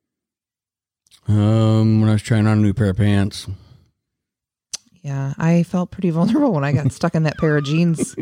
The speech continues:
Speaker 1: <laughs> I was like, "Come on, baby."
Speaker 2: <laughs> I had to lay on the
Speaker 1: Somebody
Speaker 2: bed.
Speaker 1: go get the oil.
Speaker 2: Yeah, I had to,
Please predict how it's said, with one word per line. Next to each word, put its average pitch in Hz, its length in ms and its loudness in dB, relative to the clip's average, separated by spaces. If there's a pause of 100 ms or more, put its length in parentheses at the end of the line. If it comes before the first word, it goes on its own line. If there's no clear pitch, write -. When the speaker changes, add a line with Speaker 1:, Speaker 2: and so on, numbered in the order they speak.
(160)
Speaker 1:
<laughs> - 220 -12
I - 80 -2
was 139 140 -8
like, 127 160 -6 (320)
"Come 139 260 -2
on, 139 160 0
baby." 135 440 -4 (100)
Speaker 2:
<laughs> - 120 -6
I 285 1700 -2 (280)
had 220 60 2
to 190 100 2
lay 175 200 2
on 180 120 0
the 170 80 2
Speaker 1:
Somebody 165 180 0
Speaker 2:
bed. 160 80 0
Speaker 1:
go 170 100 0
get 160 180 -2
the 160 140 -2
oil. 165 400 -2
Speaker 2:
Yeah, 226 300 2
I 175 80 -2
had 180 200 0
to, 143 140 -2